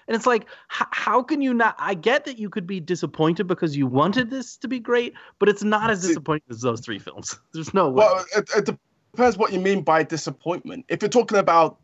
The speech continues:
Speaker 2: you know, measuring expectation to what we actually got,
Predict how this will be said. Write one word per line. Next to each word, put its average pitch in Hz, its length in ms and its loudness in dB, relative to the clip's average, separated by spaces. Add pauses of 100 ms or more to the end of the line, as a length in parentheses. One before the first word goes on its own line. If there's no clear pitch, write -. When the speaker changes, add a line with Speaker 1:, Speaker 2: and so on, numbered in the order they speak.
(260)
Speaker 2:
you 160 80 -4
know, 151 120 4
measuring 151 540 2
expectation 156 880 -2
to 123 100 -12
what 131 240 0
we 135 200 2
actually 127 440 -4
got, 127 440 -2